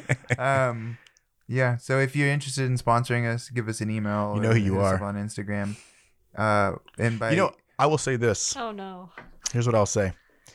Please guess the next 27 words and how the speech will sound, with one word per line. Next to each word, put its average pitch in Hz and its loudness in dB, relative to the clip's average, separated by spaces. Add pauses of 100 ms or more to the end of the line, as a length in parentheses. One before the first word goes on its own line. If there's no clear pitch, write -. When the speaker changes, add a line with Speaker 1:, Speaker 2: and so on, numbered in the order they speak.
(480)
Speaker 3:
God. 196 -20 (1800)
Speaker 1:
If 127 2 (300)
Speaker 2:
<laughs> 131 -20 (1500)
You 135 0
don't 160 4
even 165 -2
know 165 2
what 175 2
you're 160 -4
gonna 160 0
say. 160 -8
Speaker 1:
No, 127 2
no, 117 2
I 110 0
just 113 -2
wanna 120 2
know 113 4
how, 110 -2
I 107 2
gotta 104 2
figure 107 0
out 104 2
how 104 2
I'm 101 0
gonna 92 0
say 92 -2
it. 82 -16